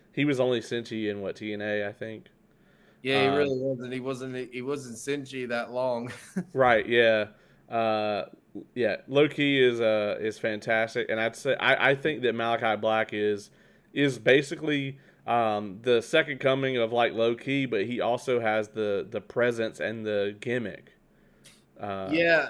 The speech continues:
Speaker 2: I was gonna say, he has his own metal clothing line. Did you know that?
Speaker 1: I did know that. That's
Speaker 2: Yes, and
Speaker 1: fantastic.
Speaker 2: a bunch of, uh, a bunch of metal bands that I know, such as, like, Carnifex, I know there's several, like, black metal bands and stuff like that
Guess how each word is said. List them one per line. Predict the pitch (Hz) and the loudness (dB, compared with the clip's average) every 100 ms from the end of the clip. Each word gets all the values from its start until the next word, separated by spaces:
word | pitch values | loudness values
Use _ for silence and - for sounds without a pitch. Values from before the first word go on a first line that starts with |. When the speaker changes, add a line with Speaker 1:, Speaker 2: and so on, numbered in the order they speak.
| - | -4
Speaker 2:
I | 147 165 | -2 0
was | 190 185 | 0 -4
gonna | 196 185 | -6 -6
say, | - - 165 175 156 | -10 -6 -4 -2 -4
he | 123 156 180 | -4 -4 0
has | 202 214 | 0 0
his | 180 180 160 | -2 -8 -8
own | 156 165 160 139 | -6 -6 -6 -6
metal | 139 151 156 151 143 | -2 -2 0 0 -2
clothing | - 139 139 160 147 120 110 | -8 -4 -2 -2 -6 -8 -6
line. | 107 101 95 95 _ | -6 -6 -10 -16 _
Did | 113 | -12
you | 113 | -8
know | 127 139 | -6 0
that? | 156 165 - - _ - | 2 0 -2 -16 _ -6
Speaker 1:
I | 113 | -4
did | 127 185 131 | 0 0 0
know | 107 | -2
that. | 95 92 95 - | -2 -6 -10 -14
That's | _ _ _ _ _ | _ _ _ _ _
Speaker 2:
Yes, | 123 160 160 | -2 0 2
and | 147 123 | 0 0
Speaker 1:
fantastic. | 117 107 - - | 0 -2 -4 -18
Speaker 2:
a | _ - | _ -2
bunch | 151 165 - 160 | -2 -2 -6 -14
of, | 147 147 139 135 117 | -6 -2 -2 -4 -4
uh, | 135 127 123 | -4 -4 -4
a | 117 | -8
bunch | 110 156 175 170 | -4 -2 -2 -4
of | 139 | -10
metal | 139 139 139 | -6 -6 -6
bands | 127 139 135 | -8 -8 -8
that | 135 123 | -10 -8
I | 139 156 | -6 -6
know, | 143 131 | -6 -8
such | - 135 143 | -10 -12 -12
as, | 123 131 | -12 -10
like, | 123 117 | -12 -12
Carnifex, | - 143 151 156 151 - 156 151 151 147 - - - _ _ - | -16 -10 -8 -8 -12 -12 -8 -4 -4 -4 -10 -20 -20 _ _ -16
I | |
know | 120 127 | -12 -10
there's | 123 - | -12 -10
several, | 151 139 143 139 135 | -8 -6 -6 -6 -4
like, | 135 123 113 - | -4 -6 -10 -10
black | 135 139 - | -6 -6 -8
metal | 143 139 131 | -12 -10 -10
bands | 120 135 135 131 120 | -8 -6 -6 -6 -10
and | 120 | -18
stuff | - 139 131 | -14 -14 -12
like | 127 120 | -14 -8
that | 135 143 | -2 -2